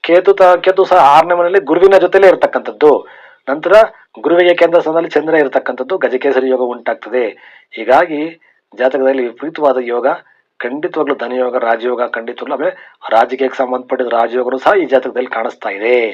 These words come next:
ನಂತರ ನೋಡಿ ಈ ಜಾತಕದಲ್ಲಿ ಪೂರ್ವ ಪುಣ್ಯ ಸ್ಥಾನಾಧಿಪತಿಯಾಗಿರ್ತಕ್ಕಂಥ ಕುಜ, ಐದನೇ ಮನೆ ಅಧಿಪತಿ ಕುಜ, ಮತ್ತೆ ಕರ್ಮ, ಕರ್ಮಸ್ಥಾನಾಧಿಪತಿಯಾಗಿರ್ತಕ್ಕಂಥ ಕುಜ ಭಾಗ್ಯಸ್ಥಾನದಲ್ಲಿ ಒಂಬತ್ತನೇ ಮನೆ ದೈವಸ್ಥಾನದಲ್ಲಿ ಇರ್ತಕ್ಕಂಥದ್ದು, ಪಿತೃಸ್ಥಾನದಲ್ಲಿ ಇರ್ತಕ್ಕಂಥದ್ದು.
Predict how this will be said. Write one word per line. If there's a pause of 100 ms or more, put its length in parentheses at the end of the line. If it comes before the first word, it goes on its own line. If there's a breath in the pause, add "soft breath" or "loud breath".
(340 loud breath)
ನಂತರ (240)
ನೋಡಿ
ಈ
ಜಾತಕದಲ್ಲಿ (380 soft breath)
ಪೂರ್ವ
ಪುಣ್ಯ
ಸ್ಥಾನಾಧಿಪತಿಯಾಗಿರ್ತಕ್ಕಂಥ (380)
ಕುಜ, (120)
ಐದನೇ
ಮನೆ
ಅಧಿಪತಿ
ಕುಜ, (600 soft breath)
ಮತ್ತೆ
ಕರ್ಮ, (600 soft breath)
ಕರ್ಮಸ್ಥಾನಾಧಿಪತಿಯಾಗಿರ್ತಕ್ಕಂಥ
ಕುಜ (640 loud breath)
ಭಾಗ್ಯಸ್ಥಾನದಲ್ಲಿ
ಒಂಬತ್ತನೇ
ಮನೆ
ದೈವಸ್ಥಾನದಲ್ಲಿ
ಇರ್ತಕ್ಕಂಥದ್ದು,
ಪಿತೃಸ್ಥಾನದಲ್ಲಿ
ಇರ್ತಕ್ಕಂಥದ್ದು.